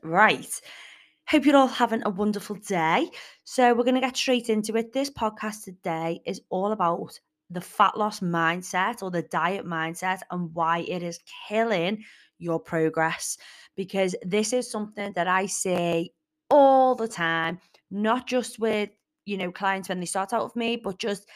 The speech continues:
literally in general conversation between women all o-, all the time. Uh, I went to a spa day the other day. Uh, you might see it on my Insta. Took myself off for a little birthday treat on my Todd,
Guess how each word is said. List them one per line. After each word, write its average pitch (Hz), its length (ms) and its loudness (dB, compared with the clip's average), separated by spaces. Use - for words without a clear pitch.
literally 208 500 -4
in 202 280 -8
general 190 420 -4
conversation 190 1000 -6
between 175 520 -8
women 175 420 -4
all 185 260 0
o-, 175 220 -2
all 185 240 -2
the 180 100 -8
time. 170 480 -4
Uh, 175 140 -2
I - 60 -2
went 180 160 -4
to 190 80 -10
a - 20 -10
spa 175 400 0
day 196 180 -4
the 202 140 -6
other 175 140 -8
day. 170 400 -4
Uh, 170 60 -6
you 170 120 -4
might 190 200 -6
see 185 140 -4
it 180 60 -2
on 190 100 -4
my 180 60 -4
Insta. 170 460 -8
Took - 220 -10
myself 180 320 -6
off 180 140 -8
for 185 80 -10
a 180 40 -6
little 175 160 -6
birthday 165 440 -4
treat 160 360 -6
on 180 120 -2
my 165 80 -6
Todd, 165 340 -2